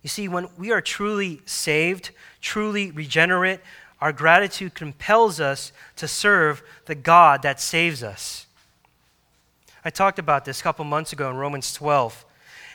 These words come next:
Answering the call of God is like saying, "In light of all you did for me, I want to die to myself, be committed to you. And the only logical thing to do is give myself through service."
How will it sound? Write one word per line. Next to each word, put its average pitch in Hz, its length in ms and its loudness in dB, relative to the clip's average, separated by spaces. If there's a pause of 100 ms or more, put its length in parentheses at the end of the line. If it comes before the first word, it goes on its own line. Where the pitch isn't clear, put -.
Answering 208 420 0
the 165 80 -4
call 190 320 0
of 143 100 -8
God 147 480 2 (360)
is 147 140 -10
like 156 200 0
saying, 160 380 -2
"In 156 200 -8
light 190 240 6
of 208 180 -2 (520)
all 208 200 6
you 220 180 -6
did 180 240 0
for - 140 -12
me, 127 320 -10 (240)
I 160 100 4
want 180 240 2
to 160 80 -12
die 151 260 2
to 160 80 -4
myself, 120 680 -8 (440)
be 165 140 -6
committed 180 540 0
to 170 120 -8
you. 120 300 -8 (680)
And 165 160 -4
the 170 100 2
only 214 260 2
logical 196 640 6
thing 165 320 -8
to 160 100 -10
do 151 280 -4
is 143 160 -12
give 160 240 -8
myself 139 560 -4 (280)
through 151 220 -4
service." 110 800 -6